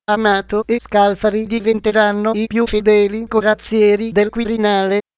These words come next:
Amato verrà nominato giudice costituzionale e sia Re Giorgio sia Scalfari lo candideranno come successore al trono.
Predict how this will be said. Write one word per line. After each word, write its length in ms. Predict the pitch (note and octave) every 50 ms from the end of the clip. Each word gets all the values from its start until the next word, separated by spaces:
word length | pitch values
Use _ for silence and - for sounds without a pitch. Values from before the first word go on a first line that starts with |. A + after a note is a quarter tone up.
| _ _ -
Amato 500 | G#3 G#3+ A3 G#3+ G3+ G3 G3 - - G#3
verrà 440 | A3 G3+ A3+ G#3+ G3 G#3 G3 G3 G3+
nominato 680 | G#3+ A3 G#3+ A3 A3 G#3+ G#3 G3+ G3+ F#3+ F#3 - G3+ G3+
giudice 600 | E3 G3 A#3 A3+ G#3 G3 G#3+ F#3 - G#3+ A3 G#3+
costituzionale 1120 | - A3 G#3 - - A#3 A3+ - A3 - - A#3 A3 G#3+ G#3 G#3 G3 G3 G3 G3+ G#3+ G#3+
e 160 | - A3+ A#3+ -
sia 340 | - - G#3+ G#3+ G#3+ G#3+ A3
Re 360 | G3+ G#3 G#3 G#3 A3 G#3+ D#3+
Giorgio 560 | D#3+ G#3+ G#3+ G#3+ G3+ G3 F3+ F#3+ G#3+ G#3+ A3+ -
sia 360 | - - G#3+ G#3+ G#3+ G#3+ A3
Scalfari 640 | - - - G#3 G3+ G3+ G3+ F#3+ - A3 G3 A3 A3
lo 160 | G#3 G#3+ G#3+
candideranno 880 | - G#3+ G#3+ A3+ G#3+ A3 A3+ G#3 A3 G#3 G#3+ G#3+ G#3 G#3 G#3 G#3 A3 A3
come 320 | - - G#3+ G#3 G3+ A3 A3
successore 800 | - A3 A3+ - - G#3+ G#3+ - - - G#3+ G#3 G3+ G3 G3+
al 240 | G#3+ G3+ G#3 G#3 G3+
trono. 460 | - G#3+ G#3+ G#3+ G#3 G#3 G#3 A3 A3+